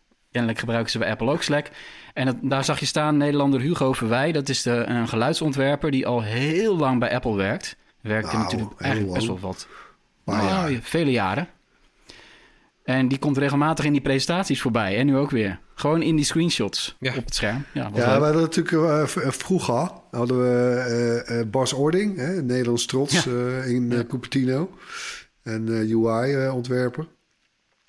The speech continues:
Speaker 2: Nu is het inderdaad Hugo Verwij, eh, sounddesigner. Die ooit trouwens inderdaad voor ons nog een set ringtones heeft gemaakt.
Speaker 1: Ja.
Speaker 2: Ja, want hij was
Speaker 1: Ja.
Speaker 2: de bedenker van kleertones. En dat was denk ik ook uiteindelijk zijn, eh,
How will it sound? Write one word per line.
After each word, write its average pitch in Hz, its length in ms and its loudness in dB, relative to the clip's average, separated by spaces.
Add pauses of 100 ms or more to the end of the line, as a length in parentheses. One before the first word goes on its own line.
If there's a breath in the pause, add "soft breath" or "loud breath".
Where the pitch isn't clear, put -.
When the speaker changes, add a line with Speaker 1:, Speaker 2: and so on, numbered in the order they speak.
(140)
Speaker 2:
Nu 117 220 2
is 110 120 0
het 113 100 0
inderdaad 104 260 0
Hugo 113 260 0
Verwij, 107 460 -2 (100)
eh, 113 300 -6
sounddesigner. 117 840 -2 (260 loud breath)
Die 127 180 -2
ooit 147 260 2
trouwens 127 360 2
inderdaad 117 360 2
voor 135 140 -4
ons 165 220 0
nog 147 140 0
een 120 80 0
set 120 320 0
ringtones 139 520 0
heeft 127 180 0
gemaakt. 147 440 -6 (680 loud breath)
Speaker 1:
Ja. 170 340 -2
Speaker 2:
Ja, 131 120 -4
want 147 140 -2
hij 113 120 2
was 110 140 0
Speaker 1:
Ja. 123 80 -2
Speaker 2:
de 113 80 2
bedenker 113 280 -2
van 110 160 -2
kleertones. 143 1040 -2
En 107 240 -8
dat 110 240 -6
was 107 160 -2
denk 104 200 -2
ik 104 120 -4
ook 107 120 0
uiteindelijk 104 380 -2
zijn, 104 340 -2
eh, 101 160 -4